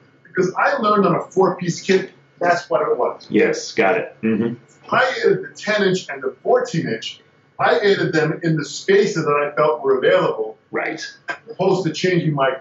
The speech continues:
Speaker 1: core kit.
Speaker 2: Right.
Speaker 1: So now I play twelve, ten, sixteen, fourteen.
Speaker 2: That's
Speaker 1: And
Speaker 2: fantastic.
Speaker 1: think differently. It makes me play differently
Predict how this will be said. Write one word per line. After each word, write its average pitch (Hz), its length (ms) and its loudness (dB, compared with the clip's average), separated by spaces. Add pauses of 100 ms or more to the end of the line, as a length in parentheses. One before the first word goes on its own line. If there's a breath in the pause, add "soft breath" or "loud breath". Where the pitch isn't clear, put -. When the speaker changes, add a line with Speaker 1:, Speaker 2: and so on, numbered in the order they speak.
Speaker 1:
core 247 400 2
kit. 151 340 -8 (140)
Speaker 2:
Right. 156 320 -6 (480)
Speaker 1:
So 170 200 2
now 175 440 2
I 156 140 0
play 139 360 -8
twelve, 165 480 0
ten, 151 220 -4
sixteen, - 480 -6 (160)
fourteen. - 320 0 (180)
Speaker 2:
That's 143 220 -6
Speaker 1:
And 170 180 2
Speaker 2:
fantastic. - 300 -10 (500)
Speaker 1:
think - 220 4
differently. 196 460 0 (440)
It 180 160 -6
makes 160 260 -2
me 139 120 2
play 190 400 2
differently 185 560 0